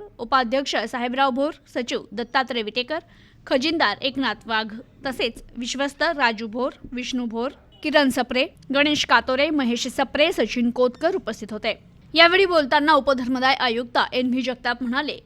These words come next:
की, श्री रेणुका माता मंदिर हे एमआयडीसी पंचक्रोशीतील श्रद्धेचं केंद्रस्थान आहे. नवरात्र उत्सव काळात या ठिकाणी येऊन देवीचं दर्शन घेणं ही मोठी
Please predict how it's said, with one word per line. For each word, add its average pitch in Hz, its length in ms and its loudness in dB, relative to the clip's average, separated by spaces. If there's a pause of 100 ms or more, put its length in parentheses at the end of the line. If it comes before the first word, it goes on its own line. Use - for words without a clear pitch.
(100)
की, 311 100 -6
श्री 311 220 -2
रेणुका 269 380 0
माता 254 280 0
मंदिर 240 420 0
हे 262 100 -2
एमआयडीसी 240 580 -2
पंचक्रोशीतील 240 840 -4 (380)
श्रद्धेचं 294 580 2 (100)
केंद्रस्थान 226 560 -4
आहे. 202 220 -10 (360)
नवरात्र 311 420 2
उत्सव 277 300 0
काळात 240 420 4
या 247 160 2
ठिकाणी 254 480 -2
येऊन 226 280 0
देवीचं 240 360 -2
दर्शन 233 440 -4
घेणं 254 300 -2
ही 233 160 -4
मोठी 247 380 -2